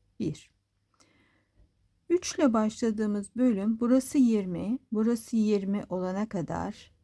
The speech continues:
ve ortadaki bir ile beraber kırk bir ilmek olana kadar her işaretlediğimiz yerde iki taraftan arttırarak, ortadaki ilmeğin iki tarafından arttırarak, arkada ise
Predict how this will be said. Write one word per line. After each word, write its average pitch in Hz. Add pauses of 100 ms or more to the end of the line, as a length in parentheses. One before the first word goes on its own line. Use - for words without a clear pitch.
(200)
ve 190
ortadaki 247 (200)
bir 285
ile 240
beraber 180 (500)
kırk -
bir 294
ilmek 202
olana 269
kadar 190 (600)
her 349
işaretlediğimiz 247
yerde 185 (400)
iki 254
taraftan 190
arttırarak, 226
ortadaki 208
ilmeğin 220
iki -
tarafından 185
arttırarak, 233 (520)
arkada 269
ise 247